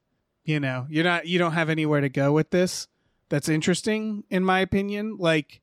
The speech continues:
so, I don't know, do, do Ready or Not two. Like, these directors I really like, so I,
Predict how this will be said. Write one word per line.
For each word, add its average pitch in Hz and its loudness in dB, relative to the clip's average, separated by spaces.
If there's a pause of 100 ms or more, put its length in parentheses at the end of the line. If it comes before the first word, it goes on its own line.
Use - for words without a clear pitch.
(440)
so, 165 4
I 196 0
don't 190 -4
know, 156 -6
do, 170 -6 (320)
do 196 0
Ready 196 0
or 190 0
Not 170 -2
two. 165 -4
Like, 151 -2
these 214 4
directors 214 4
I 165 0
really 175 2
like, 170 0
so 135 -10 (600)
I, 160 2